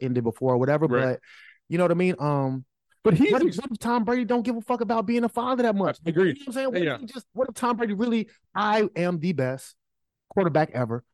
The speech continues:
Speaker 1: I'm gonna play till I literally can't anymore."
Speaker 2: Right.
Speaker 1: And being a father is cool. Yeah, I got kids, but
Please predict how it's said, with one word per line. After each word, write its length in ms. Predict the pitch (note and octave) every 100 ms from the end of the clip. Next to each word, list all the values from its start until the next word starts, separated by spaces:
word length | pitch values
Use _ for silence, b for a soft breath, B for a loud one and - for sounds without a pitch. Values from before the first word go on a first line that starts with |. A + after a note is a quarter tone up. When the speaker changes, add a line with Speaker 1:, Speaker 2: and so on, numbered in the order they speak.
| -
Speaker 1:
I'm 100 | C3+
gonna 140 | D3+
play 240 | B2+ F#3+ F#3+
till 140 | F3+
I 120 | E3+
literally 360 | C#3 E3 F3+ F#3
can't 320 | - F#3+ E3+
anymore." 360 | D3+ E3 A#2+ C3
Speaker 2:
Right. 200 | B2+ - _ -
Speaker 1:
And 120 | F3
being 160 | A3+
a 60 | A3
father 340 | G#3 A#3 A3
is 80 | A3
cool. 280 | - B3 B3
Yeah, 120 | A#3+
I 60 | A3
got 200 | A3 G#3
kids, 300 | - B3 A3+
but 280 | E3 F3